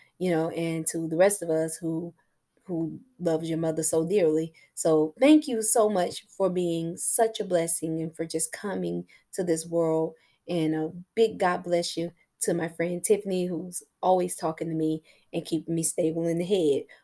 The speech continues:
on the days when I ain't stable in the head. You know, she's good for more than that, but, you know, that's, that's just where I am, okay? I need her to keep me stable in the head. Ironically, my sister's name is also Tiffany. That is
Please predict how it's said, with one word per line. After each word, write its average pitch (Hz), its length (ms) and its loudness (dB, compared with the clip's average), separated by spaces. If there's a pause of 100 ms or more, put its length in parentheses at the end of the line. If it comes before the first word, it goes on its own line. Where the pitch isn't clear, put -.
(120)
on 160 100 -6
the 156 80 -6
days 147 260 -2
when 160 120 -2
I - 40 0
ain't 156 80 2
stable 160 340 0
in 160 100 0
the 165 60 -6
head. 165 360 0 (260)
You 185 120 0
know, 165 120 2
she's 196 240 -6
good 190 200 0
for 165 80 -6
more 165 220 4
than 160 140 0
that, 160 220 -2
but, 156 140 0 (260)
you 175 120 -6
know, 156 180 0
that's, 156 380 0 (360)
that's - 180 -8
just 156 160 -6
where 160 160 0
I 165 40 0
am, 185 340 0
okay? 160 320 2
I 156 80 -6 (340)
need 160 160 -6
her 160 80 -4
to 156 60 -4
keep 156 160 -6
me 160 80 -2
stable 156 360 0
in 165 120 -2
the 208 80 0
head. 180 260 4 (360)
Ironically, 185 380 0
my 175 120 0
sister's 277 540 2
name 190 220 -2
is 208 140 -8
also 359 460 4
Tiffany. 254 640 -2 (360)
That 202 340 2
is 202 360 -2